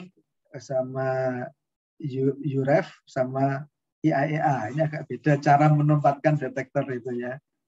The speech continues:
untuk pengukuran, pengukuran kirma udara itu.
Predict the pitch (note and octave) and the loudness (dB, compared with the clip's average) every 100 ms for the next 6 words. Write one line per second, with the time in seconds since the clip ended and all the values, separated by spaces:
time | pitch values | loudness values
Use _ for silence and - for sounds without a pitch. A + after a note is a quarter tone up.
0 | - C#3 D3+ C3 C3+ C3+ C3+ C#3 - C3+ | -10 -8 -8 -8 -8 -4 2 4 4 2
1 | C3+ C#3 C3 - C3 C3 C3 C3 C3 C3 | 0 -2 -2 -2 -2 4 4 2 -6 -12
2 | - _ _ _ _ C#3+ C#3 C3+ C3+ C3 | -16 _ _ _ _ 0 2 0 0 -2
3 | B2 A#2+ A2+ A2 G2 | -4 -4 -6 -8 -12